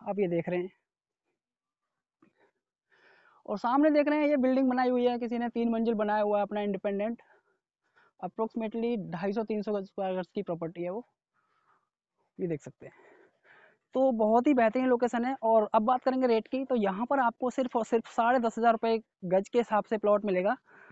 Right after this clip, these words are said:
जहाँ पर आपको सारी फैसिलिटी मिल जाएंगी। और पेमेंट प्लान की बात करते हैं, तो आपको मिल जाएगा यहाँ पर दस परसेंट बुकिंग अमाउंट है, सिक्सटी परसेंट आपको एक महीने के अंदर पे करना है और बाकी जो पेमेंट है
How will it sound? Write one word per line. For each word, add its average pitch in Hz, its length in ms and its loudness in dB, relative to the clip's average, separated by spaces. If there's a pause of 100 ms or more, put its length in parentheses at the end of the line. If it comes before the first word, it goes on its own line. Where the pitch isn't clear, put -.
(260)
जहाँ 196 300 0
पर 233 160 4
आपको 226 360 2
सारी 220 280 0
फैसिलिटी 208 360 -4
मिल 202 160 0
जाएंगी। 180 340 0 (1120)
और 180 260 0
पेमेंट 233 340 0
प्लान 247 220 0
की 240 120 -2
बात 220 200 0
करते 196 260 -4
हैं, 233 120 -8 (580)
तो 190 100 -2
आपको 185 300 -4
मिल 196 160 -2
जाएगा 196 180 0
यहाँ 190 140 -2
पर 226 180 -8 (420)
दस 196 160 0
परसेंट 233 280 -4
बुकिंग 196 240 -4
अमाउंट 220 320 0
है, 247 120 -2
सिक्सटी - 560 -6
परसेंट 240 320 -2
आपको 226 280 0
एक 214 140 2
महीने 185 180 0
के 190 60 -2
अंदर 180 180 0
पे 196 160 -4
करना 202 240 -2
है 254 120 -6 (420)
और 190 260 2
बाकी 202 320 2
जो 240 140 2
पेमेंट 220 360 -2
है 240 100 -2